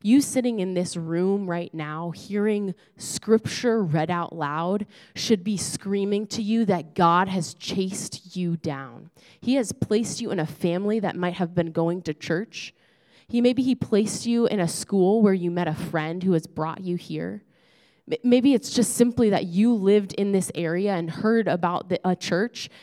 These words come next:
and you started going to a church 'cause you were seeking something more. Maybe you're just seeking community at the very least,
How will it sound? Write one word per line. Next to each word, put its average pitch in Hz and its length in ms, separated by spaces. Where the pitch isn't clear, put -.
and 208 80
you 190 80
started 202 380
going 202 300
to 208 100
a 185 40
church 180 320
'cause - 200
you 202 80
were 175 80
seeking 190 580
something 180 460
more. 165 240
Maybe 175 160
you're 175 100
just 165 260
seeking 202 300
community 170 720
at 165 100
the 160 100
very 165 300
least, - 540